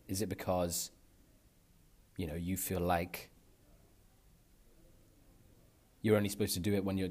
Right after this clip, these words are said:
completely desperate?" But maybe I was desperate, right? It, it wasn't about the quantity at the time. And I said to this, I said this to people when I moved here. I'm willing to work at Albert Heijn.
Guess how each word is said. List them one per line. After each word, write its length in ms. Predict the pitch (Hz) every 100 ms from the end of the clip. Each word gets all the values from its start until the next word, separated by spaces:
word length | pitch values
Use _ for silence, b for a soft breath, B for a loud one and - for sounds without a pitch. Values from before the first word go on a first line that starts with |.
| -
completely 320 | - 113 101
desperate?" 480 | 101 95 - 139 180 - - - - - - - - - -
But 120 | 117
maybe 180 | 123 139
I 60 | 135
was 200 | 156 170
desperate, 440 | - - - - - -
right? 200 | 120 - - -
It, 80 |
it 240 | 120 139 151
wasn't 240 | 160 160
about 160 | 135 113
the 80 | 98
quantity 500 | 139 160 98 78 71
at 80 |
the 80 | 95
time. 260 | - 98 78
And 80 | 87
I 60 |
said 240 | 104 147 -
to 80 |
this, 240 | 107 101 - -
I 60 |
said 180 | - -
this 100 | 135
to 60 | -
people 200 | 117 101
when 100 | 95
I 40 |
moved 240 | 110 135 90
here. 120 | 71 B B B 113
I'm 140 | 123
willing 200 | 139 131
to 100 | -
work 180 | 107 -
at 60 | -
Albert 300 | 95 85 -
Heijn. 240 | 104 78